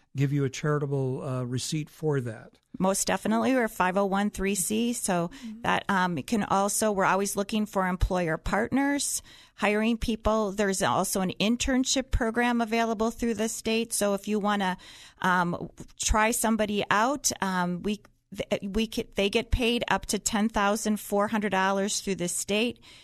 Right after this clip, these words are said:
Speaker 1: Mm-hmm.
Speaker 2: You get to try it out, um, give somebody with a disability some experience in a new work environment. Lots of opportunities. Reach
Speaker 1: Well,
Speaker 2: out.
Speaker 1: well, great. Thank you so much, Nancy. I, I'm gonna start wrapping up the show today because I've been given the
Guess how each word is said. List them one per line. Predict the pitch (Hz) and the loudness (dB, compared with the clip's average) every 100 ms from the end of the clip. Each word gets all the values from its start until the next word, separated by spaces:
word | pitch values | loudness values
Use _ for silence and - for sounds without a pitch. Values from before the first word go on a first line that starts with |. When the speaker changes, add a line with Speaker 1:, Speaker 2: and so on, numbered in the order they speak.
| - | -10
Speaker 1:
Mm-hmm. | - | -4
Speaker 2:
You | 190 | -2
get | 196 | -2
to | 196 | -2
try | 202 - 202 196 | -4 0 0 2
it | 190 | 2
out, | 190 202 208 - | 2 4 2 0
um, | 196 185 180 | 0 0 0
give | 190 190 | -2 -2
somebody | - 196 190 190 190 | -2 -2 0 0 0
with | 180 190 | -2 -4
a | 185 | -4
disability | 180 - 180 190 190 208 | -4 -4 -2 0 0 -2
some | - 190 | -2 -2
experience | 175 - - 185 190 202 - | -2 -4 -2 -2 -2 -4 -4
in | |
a | 180 | -2
new | 180 180 | 0 0
work | 170 185 | -2 -2
environment. | 226 208 208 214 214 214 | -2 0 0 0 -2 -2
Lots | 190 220 262 | 2 2 2
of | 233 | 2
opportunities. | 226 208 220 - 190 160 - - | 2 2 -2 0 -2 -2 -4 -6
Reach | 165 226 226 | -4 -2 0
Speaker 1:
Well, | 175 | 0
Speaker 2:
out. | 160 - _ _ _ - | -2 -6 _ _ _ -4
Speaker 1:
well, | 160 | -2
great. | 147 165 139 | 2 2 0
Thank | - 226 262 | -2 -2 -2
you | 220 | -2
so | - 196 | 0 0
much, | 165 156 - | 2 0 -2
Nancy. | 123 113 113 151 | -6 -6 -6 -2
I, | 147 175 - - - - | 2 0 -2 -20 -8 0
I'm | 170 | 2
gonna | 196 | 2
start | 190 240 233 | 0 0 0
wrapping | 185 180 185 185 | 2 2 2 0
up | 160 156 | -2 -4
the | |
show | 143 170 165 | -4 0 0
today | 147 123 123 131 | 0 -2 -2 -2
because | 131 151 139 | -2 -2 -2
I've | 139 | -2
been | 131 135 | -2 -2
given | 151 147 135 | 0 0 2
the | 127 | 0